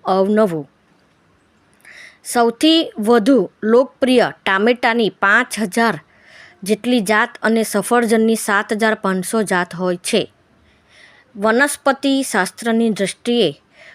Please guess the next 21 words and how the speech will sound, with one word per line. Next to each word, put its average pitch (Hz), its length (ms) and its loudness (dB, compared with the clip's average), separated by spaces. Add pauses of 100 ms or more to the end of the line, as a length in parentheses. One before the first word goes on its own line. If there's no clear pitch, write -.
(140)
કોળું 247 360 4
શાક 220 440 -2
નહીં, 233 400 0 (300)
પણ 208 160 0
ફળ 190 340 -2
છે. - 320 -10 (1200)
તરબૂચમાં 247 720 2
બાણું 208 320 2
ટકા, 247 360 0 (880)
ગાજરમાં 202 680 0
સત્યાસી 214 580 -4
ટકા 233 420 -2 (560)
અને 208 280 4
કોબીજમાં 220 880 2 (160)
નેવું 226 400 4
ટકા 214 400 0 (200)
પાણી 185 300 2
હોય 185 320 0
છે. 185 360 -4 (1600)
અમેરિકામાં 262 840 2
સફરજન 262 760 0